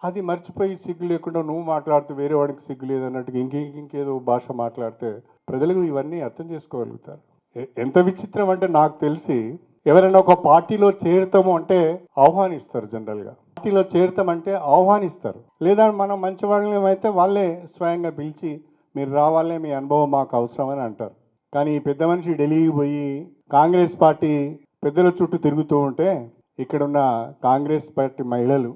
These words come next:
మేడారం పోయి సమ్మక్క సారల మొక్కు, మొక్కులు చెల్లించుకున్నారు. "ఈ దుర్మార్గుడు మా పార్టీలోకి రాకుండా చూడు తల్లి" అని మేడారంలో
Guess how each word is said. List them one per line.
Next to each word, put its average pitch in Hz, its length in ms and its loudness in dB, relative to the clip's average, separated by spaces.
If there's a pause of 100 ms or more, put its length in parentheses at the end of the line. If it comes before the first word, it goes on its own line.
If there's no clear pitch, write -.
(280)
మేడారం 160 480 4
పోయి 151 200 -2
సమ్మక్క 147 440 -2
సారల 131 360 -2
మొక్కు, 131 280 -6
మొక్కులు 131 340 -6
చెల్లించుకున్నారు. 113 680 -8 (320)
"ఈ 170 120 -2
దుర్మార్గుడు 196 540 6
మా 180 160 8
పార్టీలోకి 170 840 4
రాకుండా 151 440 4
చూడు 175 320 2
తల్లి" 165 440 4
అని 160 200 -4
మేడారంలో 147 680 -2